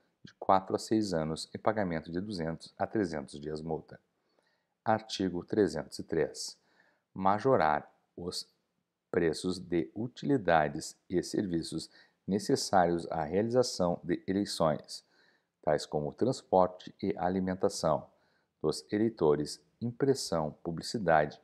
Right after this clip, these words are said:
e divulgação de matéria eleitoral. Pena: pagamento de duzentos e cinquenta a trezentos dias multa. Artigo trezentos e quatro. Ocultar, sonegar,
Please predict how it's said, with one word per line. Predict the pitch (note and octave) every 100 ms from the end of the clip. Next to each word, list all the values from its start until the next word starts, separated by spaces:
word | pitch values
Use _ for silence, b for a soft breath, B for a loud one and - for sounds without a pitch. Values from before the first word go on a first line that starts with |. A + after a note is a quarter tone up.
| -
e |
divulgação | D2+ F2 A2 B2 - F2+ F2 b b b b -
de | G#2+
matéria | B2+ - E2 D#2
eleitoral. | D#2 E2 A2 F2 C#2+ - _ _ _ _ _ _ _ -
Pena: | F#2 D2 C2 - -
pagamento | D#2 D#2+ D#2+ D#2 G2
de | F2+
duzentos | F#2 F#2+ F#2 -
e |
cinquenta | C#3 - E2 E2 -
a | A2
trezentos | - B2 F2+ D2+ D2 D#2
dias | D#2 D#2+
multa. | - E2 C2+ - - _ _ _ _ _ _ _ _ _ _ _ _ b b b b b -
Artigo | A2+ A2+ - F#2+ F2+ F2 E2 _ _ _
trezentos | - A2 F2+ D2+ -
e | E2
quatro. | - D2+ C2 - - _ _ _ _ _ -
Ocultar, | A2+ - B2 - D2+ - -
sonegar, | - E2 F2 F#2+ D#2+ C#2 -